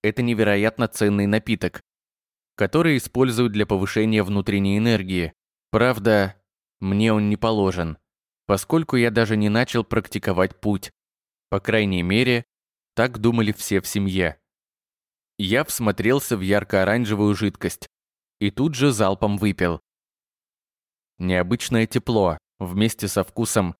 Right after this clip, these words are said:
чем-то напоминающим персиковый сок, растеклось по моему организму, заставляя кончики пальцев покалывать.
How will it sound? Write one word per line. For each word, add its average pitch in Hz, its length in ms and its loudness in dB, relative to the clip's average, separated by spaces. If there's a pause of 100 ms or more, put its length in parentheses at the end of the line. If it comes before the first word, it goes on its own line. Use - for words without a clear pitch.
(120)
чем-то 127 340 -2
напоминающим 98 800 0
персиковый 98 640 -2
сок, - 320 0 (220)
растеклось 107 680 0
по 107 120 0
моему 95 380 2
организму, 98 680 0 (340)
заставляя 110 680 0
кончики 120 480 -2
пальцев 104 520 -2
покалывать. 87 680 -2